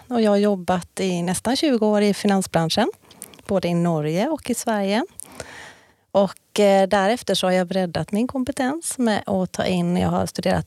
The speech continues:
en masterprogrammet mänskliga rättigheter här i Göteborg på Global Studies.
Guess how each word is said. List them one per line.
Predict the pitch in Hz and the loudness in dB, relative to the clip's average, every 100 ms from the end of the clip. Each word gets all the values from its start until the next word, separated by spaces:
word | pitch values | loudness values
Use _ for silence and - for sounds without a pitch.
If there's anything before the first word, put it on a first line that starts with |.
| _ | _
en | - 180 | -2 0
masterprogrammet | 180 - 175 170 175 170 | 0 -2 -4 -4 -2 -2
mänskliga | 180 175 - 170 | -2 -2 -2 -2
rättigheter | 180 - - - 175 - 294 | -2 -6 -6 -4 -2 -2 0
här | 262 | 2
i | |
Göteborg | 254 247 240 247 311 - | 2 0 2 2 2 -4
på | - | -6
Global | 226 220 208 202 | 0 0 0 -2
Studies. | - 208 247 370 | -2 0 0 -2